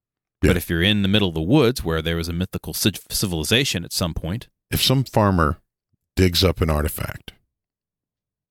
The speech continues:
Speaker 2: then whatever kingdom they're in digs up that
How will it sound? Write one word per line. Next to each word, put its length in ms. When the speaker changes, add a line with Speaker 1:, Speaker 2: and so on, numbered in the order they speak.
Speaker 2:
then 280
whatever 340
kingdom 440
they're 260
in 340
digs 300
up 160
that 200